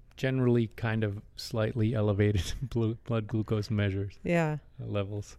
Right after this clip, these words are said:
Speaker 2: Yep. So that's Remy, s-, but he's doing fine. I mean, he seems happy.
Speaker 1: Mm-hmm.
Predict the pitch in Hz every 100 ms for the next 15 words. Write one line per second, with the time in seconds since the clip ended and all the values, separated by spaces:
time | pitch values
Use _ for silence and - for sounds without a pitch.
0 | - 190 175 - - - - - - -
1 | - 185 175 202 214 - - - - 190
2 | 185 165 165 202 202 180 190 240 247 254
3 | 202 175 170 170 165 170 - 220 190 180
4 | 175 170 170 160 123 156